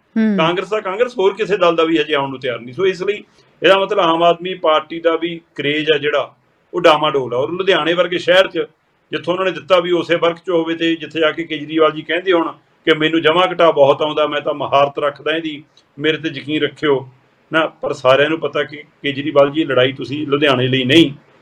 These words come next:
Speaker 2: ਆਪਣੀ ਰਾਸਵਾ ਲਈ ਲੜ ਰਹੇ ਹੋ। ਸੋ ਇਸ ਲਈ ਅੱਜ ਕਾਗਜ਼ ਨਾਮਜ਼ਦਗੀਆਂ ਦੇ ਨਾਲ ਹੀ ਸਿਆਸੀ ਜੰਗ ਦਾ ਮੈਦਾਨ ਭਖ ਗਿਆ।
Speaker 1: ਹੂੰ। ਦੀਪਕ ਜੀ, ਇੱਕ ਸਵਾਲ ਸਾਰਿਆਂ ਦੇ ਮਨਾਂ ਦੇ ਵਿੱਚ ਆ ਰਿਹਾ ਕਿ ਘੱਲੂਘਾਰੇ ਵਾਲੇ ਦਿਨਾਂ ਦੇ ਵਿੱਚ ਪੰਜਾਬ ਦੇ ਵਿੱਚ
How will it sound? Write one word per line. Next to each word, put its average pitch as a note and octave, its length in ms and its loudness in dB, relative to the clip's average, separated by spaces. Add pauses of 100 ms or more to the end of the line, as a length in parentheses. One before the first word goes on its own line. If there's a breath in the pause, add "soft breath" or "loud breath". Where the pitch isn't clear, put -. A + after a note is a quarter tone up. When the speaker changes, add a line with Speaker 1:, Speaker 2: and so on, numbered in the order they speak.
(180)
Speaker 2:
ਆਪਣੀ C3+ 260 4
ਰਾਸਵਾ C3 360 6
ਲਈ C#3+ 120 2
ਲੜ A#2+ 180 0
ਰਹੇ A#2 120 -4
ਹੋ। B2+ 80 -6 (300)
ਸੋ E3 100 4
ਇਸ E3 240 2
ਲਈ E3+ 160 0 (100)
ਅੱਜ C#3+ 120 -2
ਕਾਗਜ਼ C#3+ 420 0 (320)
ਨਾਮਜ਼ਦਗੀਆਂ C3 560 -2
ਦੇ C#3+ 100 0
ਨਾਲ C3 260 2
ਹੀ A#2 220 -8 (500)
ਸਿਆਸੀ C#3 440 2
ਜੰਗ C3 300 -4
ਦਾ C3 140 -2
ਮੈਦਾਨ A#2+ 400 -6 (240)
ਭਖ C3 180 -2
ਗਿਆ। F#2 220 -12 (140)
Speaker 1:
ਹੂੰ। E3 340 -4 (480)
ਦੀਪਕ B3 220 2
ਜੀ, D#4+ 120 0
ਇੱਕ - 320 0
ਸਵਾਲ G3+ 420 2
ਸਾਰਿਆਂ C4 260 0
ਦੇ F#4 80 0
ਮਨਾਂ G3 240 4
ਦੇ G3 80 2
ਵਿੱਚ A#3+ 200 2
ਆ F3+ 120 2
ਰਿਹਾ E3 120 0
ਕਿ D4+ 140 -4
ਘੱਲੂਘਾਰੇ B3 720 2
ਵਾਲੇ G3 220 4
ਦਿਨਾਂ E3+ 280 2
ਦੇ F3 80 2
ਵਿੱਚ F#3 200 0
ਪੰਜਾਬ E3+ 600 0
ਦੇ G3+ 140 2
ਵਿੱਚ G3+ 400 -2